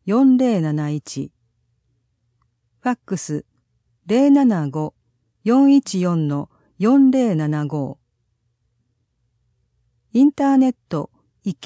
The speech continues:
生きトークで検索。表彰。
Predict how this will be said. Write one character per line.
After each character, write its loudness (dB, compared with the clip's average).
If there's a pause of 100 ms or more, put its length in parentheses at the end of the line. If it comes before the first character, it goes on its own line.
(160)
生 0
き -2
ト 0
ー -8
ク -8
で -6
検 -6
索。 -14 (3000)
表 2
彰。 -4